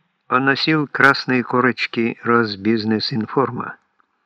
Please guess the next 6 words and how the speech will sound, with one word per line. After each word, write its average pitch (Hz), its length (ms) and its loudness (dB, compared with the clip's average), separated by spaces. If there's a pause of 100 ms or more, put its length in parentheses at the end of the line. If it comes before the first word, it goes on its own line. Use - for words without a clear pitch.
(760)
и 113 100 -10
должность 156 640 2
там 135 180 2
значилась 135 600 2
подходящая – 110 960 0
шеф-редактор. 120 1080 4